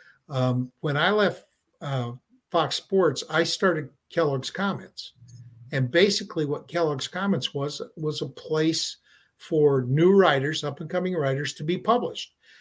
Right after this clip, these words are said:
I would, I would edit their work. I would critique their work so that they could improve. And if you couldn't take criticism,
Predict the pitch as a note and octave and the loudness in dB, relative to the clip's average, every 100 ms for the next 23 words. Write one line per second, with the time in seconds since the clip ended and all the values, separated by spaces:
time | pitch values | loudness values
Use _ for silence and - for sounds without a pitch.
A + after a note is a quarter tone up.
0 | - _ C#3 C#3+ C#3+ C3+ C3 - C#3 B2 | -20 _ 0 2 4 2 0 -2 0 0
1 | B2 - D3 F#3+ G#3 F3 F3 E3 - F#3+ | -4 -2 4 4 2 0 0 -2 -2 0
2 | A3+ - D#3 B2 A#2+ - C3 - F3 F#3 | 0 -2 -2 -2 -6 -6 -6 -2 -2 -2
3 | F#3 - F#3 F#3 F#3 G#3 - - C#3+ C3 | -4 0 2 2 -2 -4 -8 -2 -2 -2
4 | C3 C#3 C3+ C3+ B2 A#2+ D#3+ G3+ A3+ _ | -6 -6 -2 -2 -2 0 2 2 0 _
5 | _ _ _ _ D3+ D3 C#3 E3 D#3+ G3+ | _ _ _ _ 2 2 0 -4 4 4
6 | G3 D#3+ F3 F3 - F#3 F#3+ - G#3 G3 | 4 -2 -4 -4 0 2 2 0 -4 -4
7 | G#3+ | -6